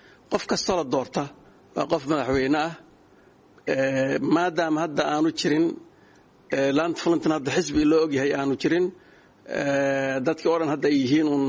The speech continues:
ee, xildhibaano si kale ku yimid ay yihiin. Marka sabab loo kala xigsadaaba ma jirto.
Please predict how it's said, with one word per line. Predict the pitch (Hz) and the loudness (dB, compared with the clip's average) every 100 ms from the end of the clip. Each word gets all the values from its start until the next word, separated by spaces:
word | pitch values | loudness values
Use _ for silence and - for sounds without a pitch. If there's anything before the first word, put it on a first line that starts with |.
| 139 | 2
ee, | 135 131 127 123 | 2 0 -2 -2
xildhibaano | 120 135 135 139 147 147 - - - | 0 0 2 2 2 0 -10 -20 -6
si | - 170 | -2 0
kale | 156 135 | 0 0
ku | 160 | 0
yimid | 143 147 | 2 2
ay | 135 | 2
yihiin. | 127 156 214 - - - - - - | 2 2 0 -4 -20 -20 -20 -10 -4
Marka | 175 180 180 | -2 -2 -2
sabab | - 196 185 | 0 0 2
loo | 175 175 | 2 2
kala | 175 147 139 - | -2 -2 -4 -6
xigsadaaba | 123 - 147 135 113 117 - - - | -6 -2 0 0 -2 -10 -16 -20 -4
ma | 165 156 | -2 -2
jirto. | - - | -4 -6